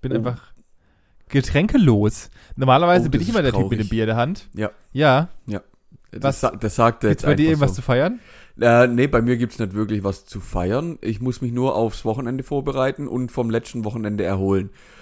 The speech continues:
Speaker 2: Und mittlerweile ist tatsächlich abends, und das Wetter ist ja so pervers geil, Bier,
Speaker 1: Ja,
Speaker 2: das
Speaker 1: jo.
Speaker 2: Getränk meiner Wahl. Ähm, vor allem, wenn dann halt draußen auf dem Balkon sitzt. Gestern haben wir, äh, uns auch noch einen Hefe aufgemacht.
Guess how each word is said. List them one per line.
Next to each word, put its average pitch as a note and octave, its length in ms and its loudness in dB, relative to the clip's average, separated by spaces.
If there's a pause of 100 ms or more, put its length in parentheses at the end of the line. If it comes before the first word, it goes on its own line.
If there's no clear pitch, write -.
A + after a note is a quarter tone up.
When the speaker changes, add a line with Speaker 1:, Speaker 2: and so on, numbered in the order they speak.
(180)
Speaker 2:
Und G2+ 440 -8
mittlerweile A2 580 0
ist - 240 -2 (340)
tatsächlich A2 520 -6
abends, G2+ 280 -2
und G2 200 -8
das - 180 -10
Wetter - 180 -12
ist - 140 -14
ja F#2+ 160 -8
so - 280 -6
pervers F2 500 -2
geil, G2 320 0 (380)
Bier, A2+ 420 4 (120)
Speaker 1:
Ja, B2+ 80 0
Speaker 2:
das B2 80 4
Speaker 1:
jo. C#3 160 6
Speaker 2:
Getränk G#2+ 300 0
meiner G#2 320 0
Wahl. F2+ 260 -2 (580)
Ähm, F#2+ 360 -2
vor - 160 -2
allem, G#2+ 180 2
wenn G#2 120 0
dann G2+ 140 -2
halt G2 260 -2
draußen A2 300 0
auf F#2+ 120 -4
dem G2 100 -8
Balkon A#2+ 440 -2
sitzt. - 360 -6
Gestern A#2 340 -4
haben A2 140 -2
wir, G#2 240 -2 (240)
äh, F#2+ 160 -2
uns F#2 220 -6
auch G#2+ 160 -2
noch A2 160 -2
einen G2 120 -6
Hefe A2+ 360 0
aufgemacht. A#2 600 -4